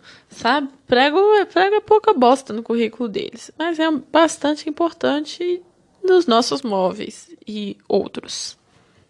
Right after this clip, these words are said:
A Mesopotâmia, além de ser conhecida por esses grandes avanços tecnológicos e culturais cabulosos, et cetera, também é uma área de muita fertilidade, porque a área é definida em volta do sistema fluvial dos rios Tigre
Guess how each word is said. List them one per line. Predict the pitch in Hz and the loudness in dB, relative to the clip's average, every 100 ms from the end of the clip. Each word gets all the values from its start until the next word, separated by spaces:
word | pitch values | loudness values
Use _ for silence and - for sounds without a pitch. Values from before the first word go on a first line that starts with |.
| _ _ _ _ - - | _ _ _ _ -20 -4
A | 262 | 0
Mesopotâmia, | 320 320 330 302 269 285 311 | 2 4 2 0 0 -2 -2
além | 294 | -4
de | 330 | -6
ser | - | -8
conhecida | 339 320 302 - 302 | -6 -6 -8 -8 -10
por | - 285 | -6 -6
esses | 285 285 262 | -6 -8 -6
grandes | 226 233 294 311 294 | -2 0 0 -2 -2
avanços | 269 240 208 214 277 277 247 - - - - - - | 0 0 0 -2 -2 -2 -8 -10 -12 -16 -20 -16 -4
tecnológicos | 247 262 277 214 196 240 277 269 254 233 | -2 0 2 4 4 2 0 -4 -8 -8
e | 233 | -10
culturais | - - 262 - 262 220 226 247 269 262 - | -12 -18 -18 -8 -2 2 2 2 0 -2 -6
cabulosos, | - 247 233 220 220 285 294 254 226 | -8 -6 -4 -4 0 0 0 -2 -4
et | 233 | -6
cetera, | - - 262 311 311 220 220 - - - - _ _ | -6 0 4 4 2 -4 -8 -12 -20 -20 -20 _ _
também | 294 294 | -4 -2
é | 311 | -2
uma | 320 | 2
área | 302 311 | 2 2
de | 311 | 0
muita | 302 320 311 320 | -4 -4 -4 -4
fertilidade, | 339 330 - 320 330 254 240 269 247 226 | -2 -4 -4 -6 -2 2 4 4 0 -6
porque | - 240 - 247 | -10 -10 -4 -2
a | |
área | 254 269 | 0 -2
é | |
definida | 269 269 262 262 269 285 _ - | -4 -6 -6 -4 -2 -4 _ -12
em | 269 254 | -8 0
volta | 277 320 | 2 2
do | 320 294 | -2 -8
sistema | 285 - 277 285 | -8 -6 -4 -4
fluvial | - 285 262 269 | -4 -2 0 0
dos | 269 269 | -2 -6
rios | - 277 269 | -6 -6 -4
Tigre | - 262 269 294 311 | -4 -2 0 0 0